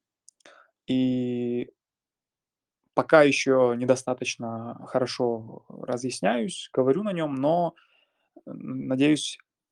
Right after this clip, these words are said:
м, этим летом я уже закреплю, ам, хороший уровень французского тоже. А, арабский, вот арабский —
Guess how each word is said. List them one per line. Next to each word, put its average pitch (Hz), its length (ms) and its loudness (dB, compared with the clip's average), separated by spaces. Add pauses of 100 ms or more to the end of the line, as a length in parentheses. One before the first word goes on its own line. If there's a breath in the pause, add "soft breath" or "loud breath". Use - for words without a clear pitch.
(100)
м, - 360 -14
этим 131 300 -4
летом 131 220 -2
я 120 160 -4
уже 120 400 -8 (560)
закреплю, 127 520 -4 (500)
ам, 123 600 -16 (160)
хороший 127 380 -6
уровень 123 280 -12 (120)
французского - 540 -14
тоже. - 220 -14 (680 soft breath)
А, 123 240 -4
арабский, 143 840 -2
вот 131 280 -2
арабский — 147 480 2